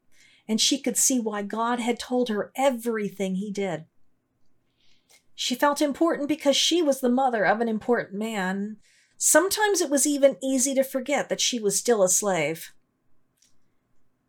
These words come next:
But not always. Sarai had never gotten over the shame of Hagar being able to give Abram a baby.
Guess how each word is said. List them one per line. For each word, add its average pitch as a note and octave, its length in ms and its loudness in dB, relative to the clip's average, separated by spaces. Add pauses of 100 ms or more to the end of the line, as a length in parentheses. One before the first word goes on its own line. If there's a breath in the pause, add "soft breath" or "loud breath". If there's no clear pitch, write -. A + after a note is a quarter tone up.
(120)
But B3 160 0
not C#4+ 180 2
always. E3+ 640 0 (800)
Sarai C4 560 6
had C#4 140 6
never C#4 240 2
gotten B3 340 4
over C4 240 2
the A3 80 0
shame B3+ 460 0
of G#3 120 -2
Hagar A#3+ 540 0
being A3+ 280 -2
able A3+ 220 -4
to A3 80 -2
give A3 380 -2
Abram G#3 320 -4
a F#3 60 -4
baby. D#3+ 500 -8